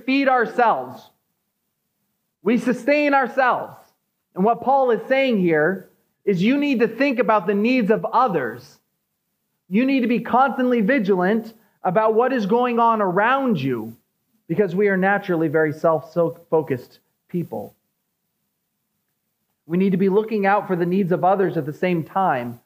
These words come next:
and with the same effort as we do for ourselves. To illustrate the lengths in which we are to go for this, Paul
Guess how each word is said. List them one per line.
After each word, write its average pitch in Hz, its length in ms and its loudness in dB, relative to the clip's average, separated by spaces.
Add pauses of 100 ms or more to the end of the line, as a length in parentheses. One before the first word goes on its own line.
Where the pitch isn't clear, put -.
(420)
and 147 100 -10
with 160 120 -4
the 143 60 -8
same 165 380 -2
effort 135 480 -4 (180)
as 127 140 -4
we 135 140 -4
do 143 260 -2
for 127 180 -4
ourselves. 120 680 -2 (2000)
To 170 60 -4
illustrate 190 540 0
the 175 100 -2
lengths 214 340 0
in 175 100 -2
which 170 160 -2
we 175 160 0
are 156 340 0 (260)
to 139 40 -18
go 170 440 0 (420)
for 143 80 -4
this, 143 340 -2 (420)
Paul 156 440 -2